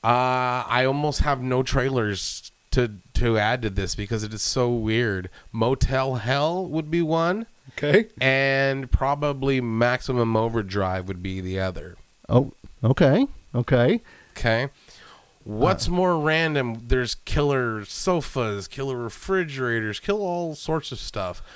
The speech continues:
Speaker 1: But there's not a killer tire in the
Speaker 2: Oh,
Speaker 1: movie.
Speaker 2: mm.
Speaker 1: We are going to get the weird, weird rubber.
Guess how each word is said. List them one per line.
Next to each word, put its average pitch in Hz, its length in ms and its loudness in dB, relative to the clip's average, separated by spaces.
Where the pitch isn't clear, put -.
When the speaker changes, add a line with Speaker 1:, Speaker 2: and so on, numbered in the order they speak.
Speaker 1:
But 135 160 2
there's 147 220 0
not 196 380 4
a 156 80 4
killer 175 440 2
tire 117 680 0
in 113 80 0
the 214 160 2
Speaker 2:
Oh, 294 400 6
Speaker 1:
movie. 175 260 0
Speaker 2:
mm. 220 960 2
Speaker 1:
We 208 360 4
are 185 120 4
going 151 340 2
to 139 140 0
get 127 340 0
the 147 100 6
weird, 175 1000 6
weird 175 960 2
rubber. 127 680 2